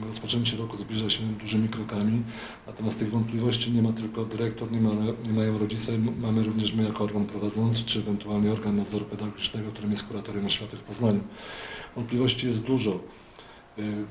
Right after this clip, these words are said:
mam nadzieję, że one z każdym dniem będą rozwiewane. Dziś jesteśmy też po naradzie z dyrektorami, pewne rzeczy ustaliliśmy.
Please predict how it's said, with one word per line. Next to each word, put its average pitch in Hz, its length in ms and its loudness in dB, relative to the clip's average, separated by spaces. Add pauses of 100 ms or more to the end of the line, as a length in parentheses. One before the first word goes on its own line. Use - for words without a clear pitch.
(140)
mam 120 140 4
nadzieję, 117 340 4
że 117 120 0
one 117 160 2
z - 180 -2
każdym 110 300 2
dniem 110 180 4
będą 110 240 2
rozwiewane. 110 640 0
Dziś - 180 0
jesteśmy 110 320 -6
też 107 180 -2
po 113 100 -8
naradzie 107 300 0
z 101 60 -6
dyrektorami, 110 540 -2
pewne 110 300 -2
rzeczy 107 240 -2
ustaliliśmy. 107 720 -2